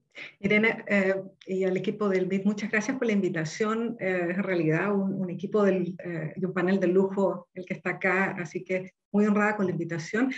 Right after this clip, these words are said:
Quiero hacer una pequeña corrección. Eh, yo trabajo para la Unión Mundial para la Conservación de la Naturaleza, el Comité Holandés, eh, y, eh, bueno, mis colegas de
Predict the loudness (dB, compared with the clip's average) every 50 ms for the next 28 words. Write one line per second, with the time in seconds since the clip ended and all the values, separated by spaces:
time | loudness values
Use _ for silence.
0 | -8 -12 -14 -16 -4 _ 2 2 2 2 2 0 2 2 2 0 0 -2 -2 0
1 | 0 2 2 2 2 2 0 0 -2 -4 -4 -2 -2 -2 -4 -6 -8 -2 0 2
2 | 4 4 4 4 2 2 -2 -6 -10 -18 -20 _ _ _ 0 2 2 4 4 4
3 | 4 2 0 -2 -6 -6 -2 -2 0 0 0 0 0 0 -2 -4 -6 -4 -2 -2
4 | 0 0 2 2 2 0 0 -2 -2 -2 -2 -2 0 0 -2 -2 -2 -2 -2 -2
5 | -2 -2 -4 -4 -4 -4 -4 -4 -4 -6 -8 -6 -4 -2 0 0 2 2 2 2
6 | 2 2 2 2 0 0 0 0 0 0 -2 -2 -6 -6 -6 -2 0 2 2 2
7 | 2 2 2 2 0 0 -2 -6 -12 _ _ -20 -20 -20 -20 -20 _ _ _ _
8 | _ 2 2 4 4 2 2 0 0 -2 -2 -6 -6 -6 -4 -2 0 2 2 2
9 | 2 0 -2 -2 -2 0 0 0 -2 -2 -2 0 0 2 4 4 4 2 2 0
10 | -2 -4 -4 -4 -4